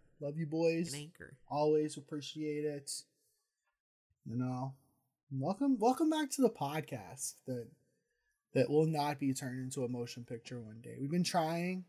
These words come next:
Speaker 1: we've been trying to sell the rights to another YouTube podcast. It just didn't work. In. So.
Speaker 2: Mm. Said we didn't have, quote, "enough cinematic potential," and I thought it,
Speaker 1: <laughs>
Speaker 2: they were lying. Had plenty of cinematic potential.
Speaker 1: Didn't have a, enough, quote, "substance."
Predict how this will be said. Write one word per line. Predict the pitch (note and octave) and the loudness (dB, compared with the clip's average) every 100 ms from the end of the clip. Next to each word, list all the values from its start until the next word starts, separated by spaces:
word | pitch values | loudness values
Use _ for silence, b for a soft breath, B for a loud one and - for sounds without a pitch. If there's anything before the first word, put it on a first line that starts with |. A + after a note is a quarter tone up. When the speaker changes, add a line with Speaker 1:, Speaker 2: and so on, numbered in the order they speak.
| - | -8
Speaker 1:
we've | D#3 | -6
been | |
trying | D3+ C#3+ C#3 | 0 0 0
to | C#3+ | 0
sell | C#3 C#3+ | 0 0
the | C3+ | -2
rights | B2+ B2+ C3+ C3+ | -4 -4 -4 -4
to | - | -2
another | C#3+ C3+ C3+ | -2 -2 -4
YouTube | C3 C3+ C#3+ | -4 -4 -4
podcast. | C3+ C3 C3+ C3+ C3+ | 2 2 2 -2 -4
It | C#3+ | -6
just | D#3+ - | -6 0
didn't | D#3+ B2+ | 0 0
work. | B2 B2 | -4 -10
In. | - B2+ _ _ _ _ _ _ _ - | -14 -20 _ _ _ _ _ _ _ -16
So. | - | -10
Speaker 2:
Mm. | C#3 C#3 C3 B2+ _ _ _ _ _ _ _ _ _ _ _ _ _ _ - | -4 -4 -4 -8 _ _ _ _ _ _ _ _ _ _ _ _ _ _ -4
Said | D3+ C3+ | 0 2
we | C3 | 0
didn't | C3+ | 0
have, | C3 B2+ - | 0 0 0
quote, | D#3 C3+ C3 | 4 4 2
"enough | C3 C3 | -2 0
cinematic | - D3 C3+ C3 C3 B2+ | 2 2 -2 -2 -4 -4
potential," | - - A#2+ B2+ - G#2 | -10 -10 -2 2 2 0
and | A2+ | -6
I | D3+ | -8
thought | - D3 C3+ | 2 2 2
it, | D3+ - - | -2 -6 -18
Speaker 1:
<laughs> | - | -6
Speaker 2:
they | D3+ | 0
were | D#3 | 2
lying. | C3+ E3 A#2 - - B B B B - | 4 2 2 -8 -20 B B B B 2
Had | - A3+ | 12 12
plenty | E3+ F3 | 12 -2
of | G#2 | 0
cinematic | - C#3 A#2+ A#2 A#2+ - | 0 0 -4 -8 -10 -12
potential. | A2+ G#2+ - | -14 -16 6
Speaker 1:
Didn't | G#3+ G3+ | 10 12
have | G#3+ F#3 | 12 10
a, | F#3+ _ - | 4 _ 2
enough, | F#3 F#3 F3 - | 4 4 2 0
quote, | - G3 F3+ D#3 - | 4 8 8 4 2
"substance." | - - F#3 F3 - D#3 - - - - | 4 8 8 6 2 0 -8 -8 -6 -6